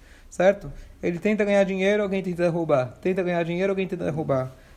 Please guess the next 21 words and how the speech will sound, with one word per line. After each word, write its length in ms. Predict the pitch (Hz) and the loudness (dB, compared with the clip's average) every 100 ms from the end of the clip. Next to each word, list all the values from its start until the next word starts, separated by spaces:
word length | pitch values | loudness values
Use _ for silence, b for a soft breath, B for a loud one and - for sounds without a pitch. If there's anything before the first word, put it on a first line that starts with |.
| B | B
Mas 180 | 175 196 | 0 2
ele 120 | 196 185 | 2 0
não 100 | 175 | -2
desiste 400 | 170 175 202 185 | -2 -2 -2 0
e 40 | |
vai 100 | 175 | 0
até 160 | 175 170 | 2 -2
o 40 | |
final. 380 | 151 143 120 131 B B B B | -2 -4 -4 -8 B B B B
Agora 340 | 127 160 214 | 2 4 4
Hashem 480 | 180 170 139 208 214 | 4 0 2 2 2
fez 380 | 202 202 214 208 | 2 2 2 -2
espaço 400 | 160 - 185 180 | -4 0 0 0
para 180 | 165 151 | -2 0
nós, 240 | 180 185 | 0 -2
ele 160 | 165 165 | -2 -2
disse, 280 | 139 131 139 | -2 -6 -2
"Nós 220 | 170 196 | -2 -2
podemos 380 | - 165 170 147 | -4 -4 -4 -6
ser 540 | - - - - 170 170 | -10 -12 -8 0 0 0
frutíferos, 800 | - 165 - 214 208 214 208 | -4 -4 -4 -4 -4 -4 -6